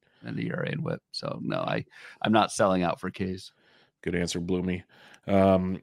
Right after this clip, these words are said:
Speaker 1: Thanks,
Speaker 2: H-,
Speaker 1: Babito.
Speaker 2: <laughs> H-Town Dim twenty-seven says,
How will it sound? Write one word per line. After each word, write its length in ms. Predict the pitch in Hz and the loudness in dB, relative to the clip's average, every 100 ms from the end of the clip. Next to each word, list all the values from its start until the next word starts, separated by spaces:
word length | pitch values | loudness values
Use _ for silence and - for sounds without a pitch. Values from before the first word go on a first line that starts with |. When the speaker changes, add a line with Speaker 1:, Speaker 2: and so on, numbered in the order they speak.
| _ | _
Speaker 1:
Thanks, 160 | 110 107 | 2 6
Speaker 2:
H-, 260 | 123 - | 4 2
Speaker 1:
Babito. 560 | - 92 101 98 104 98 - - | -4 0 0 0 -2 -2 -6 -8
Speaker 2:
<laughs> 0 | 95 92 131 - | -6 0 0 2
H-Town 720 | 110 131 131 - 131 135 117 | 6 6 6 8 10 10 6
Dim 300 | 110 117 117 | 4 4 2
twenty-seven 760 | - 117 110 - 113 110 107 104 | 2 2 2 4 4 6 4 0
says, 460 | 101 101 104 98 | 6 10 10 6